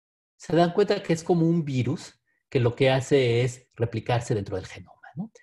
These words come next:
Entonces, lo que hacen los transposones es, los de clase uno, por ejemplo, usan un R N A como intermediario. Aquí está la distribución de los de clase uno. Los de clase dos utilizan este D N A como intermediario.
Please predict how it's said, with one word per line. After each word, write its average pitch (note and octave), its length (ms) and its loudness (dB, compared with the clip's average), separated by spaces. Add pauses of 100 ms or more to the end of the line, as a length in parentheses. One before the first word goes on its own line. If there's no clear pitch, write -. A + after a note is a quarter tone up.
(100)
Entonces, - 160 -2
lo D#3+ 100 0
que E3 120 4
hacen F3 280 0
los C#3+ 140 -4
transposones B2 840 -4
es, A2+ 360 -4 (320)
los A2 100 -2
de A2 100 2
clase C#3 300 0
uno, D#3+ 260 0
por A2+ 100 0
ejemplo, C3+ 360 -2
usan A2 340 -2
un A2 140 -4
R G#2+ 200 -4
N G2+ 220 -6
A G#2 120 -8
como G2 180 -10
intermediario. A2+ 720 -4
Aquí C3 100 -10
está - 200 -12
la F2 100 -6
distribución F#2 540 -12
de F2+ 100 -8
los E2+ 260 -12
de - 120 -14
clase F#2 340 -10
uno. D#3+ 480 -6 (380)
Los G#2+ 140 -4
de A2 120 0
clase C3 380 -2
dos B2 480 0 (260)
utilizan A2 760 -4
este G2+ 440 -8
D G#2+ 160 -2
N G#2+ 240 -6
A G2+ 80 -8
como G2+ 200 -10
intermediario. D#3 1040 -2